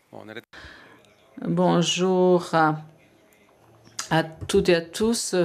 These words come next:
Speaker 2: Bienvenue au Pays Basque, à Euskadi. Euh, je m'exprimais il y a quelques secondes dans ma langue, euh, la langue du Pays Basque, l'euskera. Bienvenue ici à ce petit pays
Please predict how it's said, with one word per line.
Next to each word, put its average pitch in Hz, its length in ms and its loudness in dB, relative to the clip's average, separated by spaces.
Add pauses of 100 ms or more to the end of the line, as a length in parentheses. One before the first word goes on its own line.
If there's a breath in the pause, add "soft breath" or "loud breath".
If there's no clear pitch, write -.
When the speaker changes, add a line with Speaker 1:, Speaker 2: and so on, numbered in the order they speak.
(640 soft breath)
Speaker 2:
Bienvenue 175 840 4 (920 loud breath)
au 190 320 8
Pays 185 300 4
Basque, - 340 0
à 180 60 4
Euskadi. 175 560 0 (880 loud breath)
Euh, 156 160 -6 (140)
je 160 360 -4
m'exprimais 165 1300 -2
il 160 40 -2
y 160 40 0
a 160 60 -2
quelques 165 380 -4
secondes 170 420 -2
dans 160 120 -2
ma 160 140 -2
langue, 175 500 0
euh, 156 300 0 (180)
la 151 220 -6
langue 170 200 -2
du 160 120 -6
Pays 160 260 0
Basque, 208 280 4
l'euskera. 190 760 2
Bienvenue 180 540 4
ici 175 340 0
à 170 40 2
ce 165 140 -6
petit 170 320 -4
pays 190 460 2